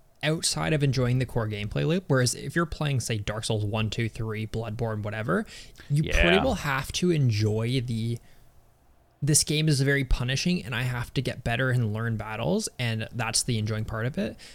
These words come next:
Speaker 1: Whereas Elden Ring, I think you don't even have to enjoy that part of the game to, like, play it. <laughs> Like, you could just enjoy the world, the story, the combat, you know what I mean? Like, all that. Like, you don't have to enjoy, like, the punishing Dark Souls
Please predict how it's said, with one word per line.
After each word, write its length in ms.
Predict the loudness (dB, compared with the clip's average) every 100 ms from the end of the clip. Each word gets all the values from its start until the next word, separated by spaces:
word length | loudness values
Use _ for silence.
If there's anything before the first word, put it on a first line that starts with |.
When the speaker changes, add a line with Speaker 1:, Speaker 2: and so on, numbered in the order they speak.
| -4
Speaker 1:
Whereas 320 | 2 2 2 0
Elden 220 | -2 -2
Ring, 100 | 0
I 80 | -2
think 280 | 2 0 0
you 100 | -2
don't 140 | 2 4
even 120 | 4
have 140 | 2
to 180 | 0 0 2
enjoy 240 | 2 2
that 140 | 0 0
part 140 | 0
of 60 | 2
the 60 | 4
game 320 | 4 4 4
to, 100 | 2
like, 300 | -2 -4 -10 -20 -20 -16 -16 -18 -20 _ _ -2
play 220 | 0 0
it. 500 | 6 10 10 8 2
<laughs> 60 | -2 -18 -20 -20 -20 0
Like, 140 | 2 4
you 60 |
could 120 | 4
just 160 | 4 6
enjoy 380 | 6 6 6 6
the 120 | 4
world, 480 | 4 2 2 0 0
the 120 | -2
story, 760 | 0 0 2 2 2 0 -2 -4
the 460 | -6 -8 -8 -10 -12 -20 -20 -20 -20 -18 -20 -20 -12
combat, 600 | -4 -2 0 0 0 0
you 80 | 0
know 40 | 0
what 60 |
I 20 | 0
mean? 80 | 0
Like, 160 | -2
all 140 | 0 -2
that. 360 | -4 -8 -12 -10
Like, 120 | -10 -4
you 80 | 2
don't 100 | 4
have 120 | 4
to 220 | 4 2 4
enjoy, 420 | 6 6 4 4
like, 200 | 0 -4
the 160 | -4 -4 -2
punishing 540 | -2 0 0 0 -2
Dark 260 | -2 -4 -4
Souls 440 | -4 -4 -4 -8